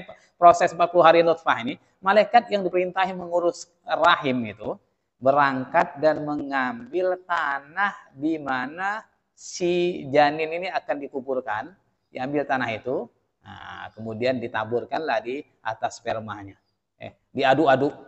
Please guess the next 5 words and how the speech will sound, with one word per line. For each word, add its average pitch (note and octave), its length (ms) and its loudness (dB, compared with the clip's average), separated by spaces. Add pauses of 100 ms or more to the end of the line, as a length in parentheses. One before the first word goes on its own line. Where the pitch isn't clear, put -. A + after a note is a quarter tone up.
(280)
Jadi G2+ 160 -12
diaduk-aduk, B2+ 800 0
eh. C#3+ 160 -10 (400)
Nah, F#2 320 -14
jadi G#2+ 640 -2